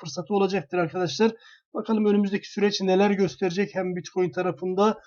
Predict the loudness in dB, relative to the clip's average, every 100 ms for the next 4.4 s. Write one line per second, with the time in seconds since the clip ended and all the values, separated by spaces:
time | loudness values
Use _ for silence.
0 | -20 -20 -10 -6 -2 0 -2 -2 -2 -2
1 | -2 0 2 0 0 0 0 0 -2 -2
2 | -2 -2 -4 0 4 6 4 2 4 4
3 | 2 0 0 0 0 0 2 4 4 2
4 | 0 -2 2 0